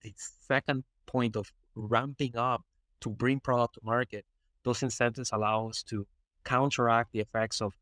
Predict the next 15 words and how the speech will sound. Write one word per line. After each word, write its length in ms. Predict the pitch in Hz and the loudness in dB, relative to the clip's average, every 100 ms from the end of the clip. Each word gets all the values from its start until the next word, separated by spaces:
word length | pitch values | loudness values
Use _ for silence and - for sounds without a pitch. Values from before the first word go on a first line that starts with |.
| - | -12
low 320 | 104 113 123 | 0 2 2
volume 340 | 120 120 117 120 | 2 0 0 -6
manufacturing, 600 | - - 110 113 - 107 | -12 0 2 2 -4 -4
high 180 | - 107 | -2 -2
cost 380 | - 113 107 - | 0 0 0 -2
products 460 | 139 143 147 139 - _ _ _ _ _ _ | 0 2 0 -2 -10 _ _ _ _ _ _
to 100 | - | -2
transform 640 | 135 - 117 - 135 139 139 | 0 0 0 -2 0 2 2
them 160 | 120 | 0
into 280 | 110 104 110 | -2 -2 -2
high 200 | - 120 | 2 4
volume, 440 | 113 113 110 107 104 | 6 4 2 -2 -2
low 160 | 107 110 | 2 2
cost 320 | - 104 - | 0 -4 -4
products 540 | - 104 104 98 - | 0 0 0 -4 -8